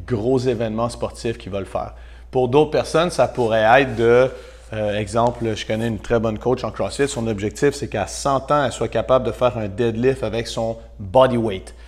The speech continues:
Ben, cet objectif-là, il est écrit, cet objectif-là, il est loin,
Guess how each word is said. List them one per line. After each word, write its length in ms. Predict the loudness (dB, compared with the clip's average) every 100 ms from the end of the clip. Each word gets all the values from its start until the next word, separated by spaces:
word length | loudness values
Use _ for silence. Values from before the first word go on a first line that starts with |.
| -20 -12 -2
Ben, 160 | -2
cet 260 | 2 0 4
objectif-là, 720 | 2 4 0 2 0 2 2
il 200 | 2 2
est 160 | 0 0
écrit, 340 | -2 -2 -4
cet 220 | -4 -2 -2
objectif-là, 600 | -2 -2 -4 0 4 4
il 160 | 4
est 140 | 2 4
loin, 420 | 4 4 4 2